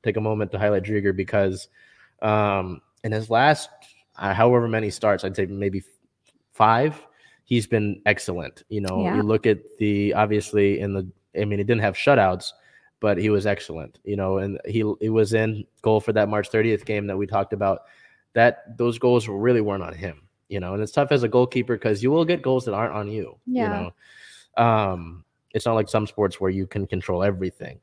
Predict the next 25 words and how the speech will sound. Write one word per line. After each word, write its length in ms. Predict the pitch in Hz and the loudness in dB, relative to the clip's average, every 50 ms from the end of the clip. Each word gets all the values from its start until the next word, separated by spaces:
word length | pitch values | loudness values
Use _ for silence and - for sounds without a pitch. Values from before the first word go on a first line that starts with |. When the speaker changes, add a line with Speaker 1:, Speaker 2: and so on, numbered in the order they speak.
| _ _ - | _ _ -10
Speaker 1:
you 120 | 98 95 | -8 -8
know. 220 | 90 85 85 85 - _ _ _ _ _ _ _ _ _ _ _ _ _ - - - _ - | -8 -8 -10 -12 -14 _ _ _ _ _ _ _ _ _ _ _ _ _ -20 -20 -20 _ -2
Um, 640 | 104 107 98 98 95 90 90 82 85 85 - - - _ _ _ _ - - - - - - - | 0 2 2 2 2 0 -2 -4 -6 -8 -10 -12 -14 _ _ _ _ -20 -20 -20 -20 -14 0 6
it 60 | 131 | 8
was 140 | 135 123 139 | 8 8 8
really 200 | 160 175 180 170 | 6 6 6 4
interesting, 340 | 160 - 151 135 - 139 135 | 2 2 0 -2 0 0 0
and 80 | 127 | 2
I 40 | 117 | 2
wanted 200 | 117 120 127 127 | 2 2 2 2
to 40 | 120 | 2
mention 300 | 117 117 120 - - 120 110 | 2 2 0 0 -2 0 0
that 200 | 107 107 92 101 | 0 0 -2 -2
because 640 | 113 104 - - 120 110 107 107 107 104 98 - - - | -4 -4 0 2 4 4 4 4 2 0 -2 -4 -4 -2
in 300 | 113 110 110 110 104 95 101 | -2 0 0 -2 -4 -4 -2
the 380 | 107 110 110 107 107 107 104 104 | -2 0 2 2 2 0 0 0
press 240 | - - 143 151 - | 2 2 2 2 2
conference 480 | - 160 139 139 131 - 127 120 - | 2 2 4 4 2 2 0 -2 -2
the 80 | - 113 | -2 -2
morning 340 | 110 113 117 117 113 110 104 | 0 0 2 2 0 0 0
of 260 | 104 98 104 98 101 | 0 -2 -2 -4 -4
the 400 | 104 104 104 104 104 101 101 - 113 | -2 0 0 0 0 0 0 0 0
April 220 | 110 110 113 104 | 0 2 0 0
first 340 | - 123 123 131 127 - - | 2 4 2 2 2 0 -4
game, 300 | 110 107 107 104 101 | -2 -2 -2 -2 -4